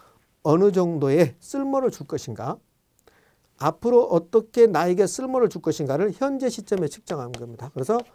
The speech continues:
가치는 현재값이라고 표현하고요. 자, 반대로 가격은 이미 시장에서 수요자, 공급자가 지불된 금액입니다. 가격값이죠. 가격값이다. 음.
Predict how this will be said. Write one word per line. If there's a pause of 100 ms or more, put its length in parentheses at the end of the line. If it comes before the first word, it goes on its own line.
(140)
가치는
현재값이라고
표현하고요. (840)
자,
반대로 (200)
가격은 (920)
이미 (400)
시장에서
수요자,
공급자가 (240)
지불된
금액입니다.
가격값이죠. (1160)
가격값이다. (560)
음.